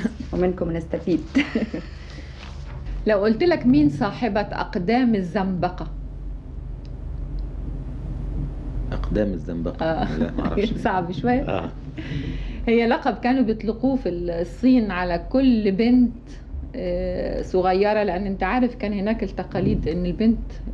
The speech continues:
Speaker 2: لازم تبقى رجليها صغيرة،
Speaker 3: صغيرة، بتحط في
Speaker 2: من علامات الجمال. أيوة، حضرتك
Speaker 3: آه.
Speaker 2: كمل بقى.
Speaker 3: بتتحط في جزم أظن من معدن.
Speaker 2: أيوة، عشان
Speaker 3: علشان ما
Speaker 2: تب-
Speaker 3: تكبرش كتير.
Speaker 2: فكل واحدة بتحافظ على هذا التقليد أو بتلبس الجزمة دي تبقى صاحبة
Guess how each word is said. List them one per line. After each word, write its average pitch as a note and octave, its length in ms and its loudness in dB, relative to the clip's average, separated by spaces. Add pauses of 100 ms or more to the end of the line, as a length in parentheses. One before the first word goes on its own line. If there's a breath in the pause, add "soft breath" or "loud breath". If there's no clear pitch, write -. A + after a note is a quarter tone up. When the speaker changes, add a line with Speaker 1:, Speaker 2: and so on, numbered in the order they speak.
Speaker 2:
لازم F3+ 340 0
تبقى E3 260 0
رجليها G3+ 360 2
صغيرة، F3 440 -2
Speaker 3:
صغيرة، G2+ 340 2
بتحط - 440 -6
في - 80 -6
Speaker 2:
من F3 80 -4
علامات F#3 460 2
الجمال. F3+ 360 0
أيوة، A3+ 200 4
حضرتك A#3+ 380 0
Speaker 3:
آه. G#3+ 80 2
Speaker 2:
كمل F#3+ 220 -2
بقى. F3+ 260 0
Speaker 3:
بتتحط - 400 -4
في - 160 -8
جزم G#2+ 420 2
أظن F#2 260 0
من G2 240 2
معدن. B2+ 380 2
Speaker 2:
أيوة، A3+ 560 2
عشان G3 200 0
Speaker 3:
علشان G3 300 2
ما G#2+ 60 2
Speaker 2:
تب- G2 80 0
Speaker 3:
تكبرش - 520 -2 (400)
كتير. - 300 0
Speaker 2:
فكل D4+ 420 4
واحدة C4 360 2
بتحافظ G3 600 -2
على F3+ 240 0
هذا G#3 260 0
التقليد G#3+ 540 -2
أو F3 140 2
بتلبس F#3 460 2
الجزمة G3+ 460 2
دي G#3 140 2
تبقى F#3 360 -2
صاحبة G3 460 0